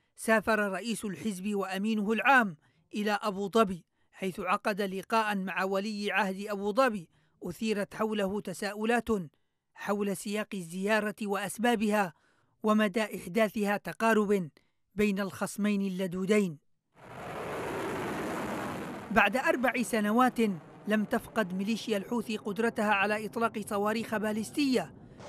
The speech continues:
حيث أطلقت الميليشيا سبع صواريخ باليستية على مدن مختلفة بينها العاصمة الرياض، وذلك مع حلول الذكرى الثالثة لعاصفة الحزم.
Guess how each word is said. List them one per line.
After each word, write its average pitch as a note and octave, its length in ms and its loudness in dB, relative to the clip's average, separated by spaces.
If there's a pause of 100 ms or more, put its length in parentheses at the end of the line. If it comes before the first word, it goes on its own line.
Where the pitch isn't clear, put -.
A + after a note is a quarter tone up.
(160)
حيث G3+ 300 -2
أطلقت A3 520 -2
الميليشيا G3+ 560 -2
سبع G#3 360 -4
صواريخ G3+ 580 -2
باليستية G#3 680 2 (460)
على G#3 260 4
مدن G#3 400 -2
مختلفة G#3+ 760 2 (420)
بينها G#3 360 2
العاصمة G3+ 600 0
الرياض، A3+ 440 4 (480)
وذلك G#3 520 0
مع G3 340 0
حلول G3+ 420 -2
الذكرى G#3 500 -4
الثالثة G#3 540 -2
لعاصفة G3 600 0
الحزم. G3+ 480 2